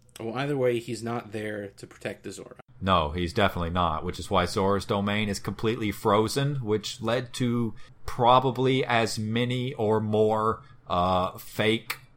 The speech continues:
Speaker 2: methods of fixing things than the search for the Triforce did.
Speaker 1: Yeah, you could unfreeze it, and then there's gonna be a unicorn fountain there.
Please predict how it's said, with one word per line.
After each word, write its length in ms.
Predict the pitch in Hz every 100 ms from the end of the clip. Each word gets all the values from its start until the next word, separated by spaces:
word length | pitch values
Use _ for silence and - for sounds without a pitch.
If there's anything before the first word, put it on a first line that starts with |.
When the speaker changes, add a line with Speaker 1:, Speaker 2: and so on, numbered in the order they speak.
| -
Speaker 2:
methods 680 | 98 110 107 113 104 98 -
of 280 | 107 98 -
fixing 400 | 107 - 110 101
things 420 | 110 113 113 101
than 280 | 107 101 98
the 100 | 98
search 300 | - 107 104
for 140 | 107
the 80 | 90
Triforce 600 | - 90 101 147 156 143
did. 320 | - 190 196 - - - -
Speaker 1:
Yeah, 200 | 214 - _ -
you 160 | 120 127
could 180 | 143
unfreeze 560 | 131 143 139 147 156 147
it, 180 | 151 -
and 120 | 135
then 160 | 139 139
there's 180 | 139 -
gonna 200 | 131 127
be 220 | 127 127
a 60 | 120
unicorn 500 | 120 120 113 110 98
fountain 420 | 104 98 - -
there. 240 | - -